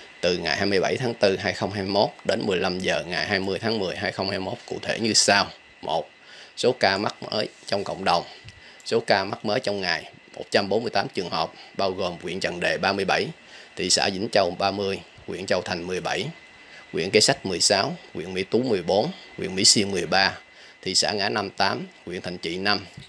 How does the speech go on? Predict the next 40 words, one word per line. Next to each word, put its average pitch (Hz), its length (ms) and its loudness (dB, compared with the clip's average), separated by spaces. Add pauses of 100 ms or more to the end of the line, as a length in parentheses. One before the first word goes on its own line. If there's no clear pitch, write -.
huyện 92 160 -10
Cù 90 140 -6
Lao 92 160 -2
Dung 101 240 -4
năm, 104 200 2 (580)
huyện 95 200 -4
Long 95 120 0
Phú 131 280 -2
hai, 104 240 4 (140)
thành 90 180 -10
phố 104 140 2
Sóc - 200 -6
Trăng 101 220 2
một. 80 240 2 (720)
Trong 107 180 4
đó, 113 260 4 (220)
ba 98 100 0
mươi 98 120 -2
bốn 107 140 0
trường 92 260 -4
hợp 80 200 0
F 110 200 2
một, 87 280 4 (160)
năm 101 180 -2
mươi 101 140 2
trường 95 180 -4
hợp 90 260 -2
về 90 140 0
từ 90 220 -6
vùng 82 220 -8
dịch 87 120 0 (480)
và 90 220 4
tất - 200 2
cả 73 200 2
đã - 60 0
được 92 240 -6
quản 78 180 -4
lý 107 100 0
trước - 220 -10
đó. 117 280 0